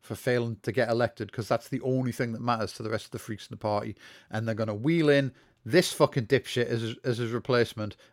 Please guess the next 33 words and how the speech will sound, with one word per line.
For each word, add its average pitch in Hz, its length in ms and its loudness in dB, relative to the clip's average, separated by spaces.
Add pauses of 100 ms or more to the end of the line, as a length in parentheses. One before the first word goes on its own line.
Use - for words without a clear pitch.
and 110 160 -6
then 104 140 -2
the 107 80 -2
next 123 220 0
time, 120 260 0
like, 117 240 -2 (260)
like, 113 200 0
fucking 110 400 -4
she 143 260 -2
has 127 160 0
to 104 140 -6 (140)
stand 117 380 -2
for 117 140 -8
an 110 60 -4
election, 110 480 -2 (340)
she's 131 300 -2
gonna 135 160 2
get 123 180 4
rat 120 180 0
fucked - 280 0
for - 120 -6
proximity 120 720 -2
to - 180 -2
the 107 120 -2
fucking 117 340 -2
guy 117 240 6
that 113 140 0
let 113 240 -2
Savile, 123 420 0 (180)
like, 123 180 0
walk 131 260 0
free. 143 240 -2 (960)
And 101 240 -2